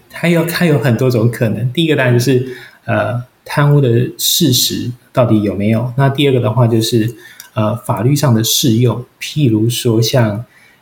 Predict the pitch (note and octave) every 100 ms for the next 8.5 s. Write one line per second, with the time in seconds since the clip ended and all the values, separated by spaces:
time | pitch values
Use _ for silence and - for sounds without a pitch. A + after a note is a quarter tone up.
0 | - A#2 G2+ G#2+ A#2 G#2 A#2+ D#3+ D#3 A#2+
1 | A2 G#2 G#2 A2 A#2+ - _ _ _ -
2 | A#2+ A2 A#2+ - D3 D3 C3+ A2+ A#2 A#2+
3 | C#3+ C3+ C#3 - - - A2+ - C3+ C#3
4 | B2+ C3 A2+ A#2+ A#2 A#2+ A2 G#2 A#2+ A2
5 | - - - - - B2 B2+ B2+ A#2+ A#2
6 | A2 A2 A#2+ _ _ _ _ A#2+ A2+ B2
7 | E3 C3+ A#2 - A#2 A2 - G#2 A2+ A2
8 | - G2 G2+ B2